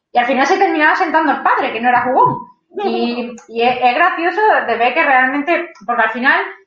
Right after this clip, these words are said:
yo creo que no tiene nada que ver el juego, porque no tiene nada que ver, pero sí que es verdad que los mayores,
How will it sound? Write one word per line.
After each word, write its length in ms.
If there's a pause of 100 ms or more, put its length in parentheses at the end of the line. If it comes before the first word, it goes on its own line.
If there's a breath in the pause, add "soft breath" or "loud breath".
(200)
yo 140
creo 260
que 280 (100)
no 140
tiene 160
nada 120
que 80
ver 140
el 60
juego, 240
porque 200
no 80
tiene 160
nada 120
que 40
ver, 200 (640)
pero 140
sí 120
que 80
es 40
verdad 360
que 80
los 140
mayores, 500